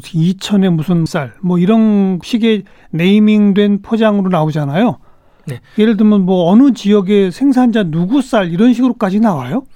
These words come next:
Speaker 2: 아, 요즘 이제 그런 게 조금씩 생기고 있습니다. 이제 예를 들면 뭐 생협 매-, 매장이라든지
Speaker 1: 음.
Speaker 2: 아니면 이제 대형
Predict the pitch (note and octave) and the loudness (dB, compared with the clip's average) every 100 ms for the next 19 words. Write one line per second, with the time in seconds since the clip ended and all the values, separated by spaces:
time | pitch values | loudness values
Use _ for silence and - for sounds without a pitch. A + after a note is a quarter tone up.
0 | - - B2 B2+ C3+ D3+ D3 C#3+ F3 F#3 | -20 -16 -14 -12 -10 -8 -8 -6 -4 -4
1 | F3 D#3+ - F#3 D#3 D3 A#3 A3 D#3+ A#2+ | -4 -6 -6 -8 -8 -8 -6 -4 -4 -6
2 | - B2+ A#2+ A#2+ A#2+ C3 C3+ B2+ B2 B2 | -10 -12 -10 -8 -6 -6 -6 -6 -6 -8
3 | A#2+ F3 - D3+ A#2 - D#3 C#3 C#3+ F3+ | -10 -16 -16 -16 -12 -8 -8 -6 -4 -6
4 | F#3 D3+ E3+ D#3+ C3+ A#2+ A2 A2 G#2+ C#3 | -6 -6 -4 -6 -8 -10 -12 -14 -12 -8
5 | G3 E3 D#3+ D#3 D3 C3+ B2+ C3+ C#3 D3 | -4 -2 0 -2 -2 -6 -8 -6 -4 -4
6 | D3 D3 D3 D3 | -6 -8 -10 -12